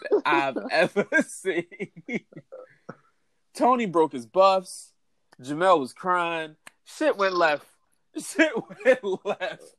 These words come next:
Speaker 2: You, you know what it takes for a Detroit nigga to break his buffs?
Speaker 1: He broke his buffs,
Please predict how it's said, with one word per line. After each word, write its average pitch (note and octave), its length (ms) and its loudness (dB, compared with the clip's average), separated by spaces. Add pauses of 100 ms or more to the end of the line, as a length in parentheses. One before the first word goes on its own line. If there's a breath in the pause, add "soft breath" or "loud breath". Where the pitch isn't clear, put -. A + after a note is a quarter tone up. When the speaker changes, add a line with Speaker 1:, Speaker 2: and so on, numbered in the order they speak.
(100)
Speaker 2:
You, C3+ 340 0
you C#3+ 180 0
know D#3 140 2
what D3+ 100 2
it C#3+ 100 -4
takes D3+ 220 -4
for D3 140 2
a C#3 60 -4
Detroit D3 400 2
nigga C#3 180 0
to C3+ 60 0
break C#3 260 -2
his C3+ 120 0
buffs? D#3 320 2
Speaker 1:
He A#3+ 200 -6
broke A3 260 -2
his G3+ 180 -2
buffs, - 800 0